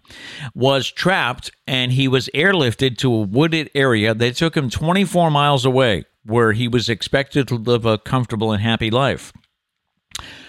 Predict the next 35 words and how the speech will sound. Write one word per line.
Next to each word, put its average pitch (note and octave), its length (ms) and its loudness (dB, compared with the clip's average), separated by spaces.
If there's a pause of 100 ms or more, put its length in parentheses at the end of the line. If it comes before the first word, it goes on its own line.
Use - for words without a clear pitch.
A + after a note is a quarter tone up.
(160)
Well, C3+ 140 2
just E3 240 -2
a C#3+ 60 2
few E3 180 2
days B2+ 260 0
later, C#3+ 480 2
the A#2 200 0
bear C3 300 2
returned D3 560 0
to C3 80 0
the G#2+ 100 -4
bakery, G#2 580 -2
where B2+ 240 2
it C3 140 0
was A#2+ 140 0
found C3 280 0
outside B2 480 -2
playing B2 240 0
in B2 80 2
the B2 80 -2
snow. D3 480 0 (320)
He D3 180 -2
was D3+ 240 0
recaptured, D3 840 -2
and B2+ 200 -2
he B2 80 0
was A#2+ 160 0
flown D3 420 2
to B2+ 160 2
a G#2+ 60 2
national C3 500 2
park A#2 520 2 (420)
ninety-three E3 960 -2
miles F3 440 0
away. E3 520 0